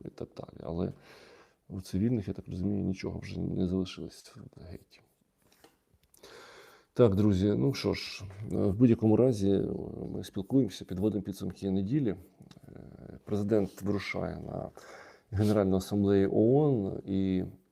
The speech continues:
на цій Генасамблеї очікується близько двадцяти зустрічей, е, з усіма зацікавленими сторонами, в тому числі і нейтральними, і навіть такими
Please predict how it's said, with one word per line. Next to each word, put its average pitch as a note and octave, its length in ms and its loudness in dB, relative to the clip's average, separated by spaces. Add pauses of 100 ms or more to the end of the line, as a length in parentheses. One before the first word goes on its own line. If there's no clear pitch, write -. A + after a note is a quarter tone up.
(720)
на G#2 220 0
цій G#2 160 -2
Генасамблеї G2+ 460 0
очікується F#2+ 500 -6
близько G2+ 280 2
двадцяти G#2+ 440 0
зустрічей, - 640 -6 (760)
е, - 40 -12 (100)
з F#2+ 160 0
усіма G#2+ 520 2
зацікавленими F#2+ 680 -2 (120)
сторонами, G2+ 540 0 (340)
в - 100 -20
тому G#2 240 0
числі - 480 -2
і G#2+ 40 2
нейтральними, G#2 680 0
і F#2+ 40 0
навіть F#2 360 0
такими - 300 -10